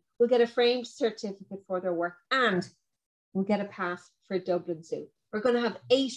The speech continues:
regional winners overall. The first call and winners being announced in, uh, March and the second happening in, in April. So there's loads of time to get those nominations in. You can, uh, you can nominate all at farm safe schools dot I E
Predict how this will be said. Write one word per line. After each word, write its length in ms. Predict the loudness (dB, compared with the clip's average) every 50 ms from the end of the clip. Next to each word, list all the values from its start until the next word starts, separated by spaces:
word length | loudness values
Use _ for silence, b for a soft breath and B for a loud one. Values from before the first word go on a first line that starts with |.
| -2
regional 320 | -2 -2 -2 -2 -4 -6 -4
winners 300 | -2 -2 -2 -2 -4 -6 -6
overall. 520 | -4 -4 -2 -2 -2 -2 -2 -4 -8 -10 _ -12
The 60 | -8
first 280 | -2 0 0 0 -2 -4
call 400 | 0 2 4 6 4 4 2 b b b b -6
and 160 | -4 -2 0
winners 260 | 0 0 0 0 -2
being 160 | -4 -6 -6
announced 480 | -4 -2 -2 -2 -4 -6 -8 -12 -20 _
in, 300 | -10 -10 -8 -8 -10 -12 -14 _ -12
uh, 140 | -10 -10 -6
March 540 | -2 2 2 4 2 2 -2 -8 -12 -12 _ _ _ -8
and 120 | -8 -6
the 60 | -6 -6
second 460 | -2 -2 -2 -2 -2 -4 -8 -8 -8 _ _ _ -8
happening 420 | -8 -8 -6 -6 -4 -4 -4 -4 -4 -4
in, 340 | -6 -6 -6 -6 -10 -12 -10 -10
in 140 | -10 -10 -8 -6
April. 400 | -6 -6 -6 -8 -16 -18 -18 _ _
So 180 | _ -6 -2 2
there's 180 | 2 2 2 4
loads 320 | 4 6 6 6 6 4
of 100 | -6 -8
time 280 | -4 -2 -2 -2 -4 -8 _ _ _ _ _ -10
to 80 | -8 -4
get 280 | -2 0 0 0 -2 -6 -6 -4
those 180 | -4 -4 -4 -4
nominations 680 | -6 -6 -4 -4 -2 -2 -2 -4 -4 -6 -12 -10 -10
in. 160 | -10 -10 -12 -14 _ _ _ -2
You 100 | -2 0
can, 200 | 2 2 2 4
uh, 180 | 4 2 0 -2 -6 -6
you 120 | -8 -6
can 140 | -4 -2 2
nominate 480 | 4 6 6 6 6 6 6 4 2 2 4
all 320 | 6 8 8 8 6 4 B B B B B
at 180 | -4 -4 -4 2
farm 220 | 4 4 4 4 4
safe 220 | 0 -2 -4 -4
schools 300 | -4 -4 -4 -2 -2 -2 -4 -6 0
dot 180 | 2 2 2 2 -2
I 60 | -6
E 280 | -6 -4 -6 -8 -8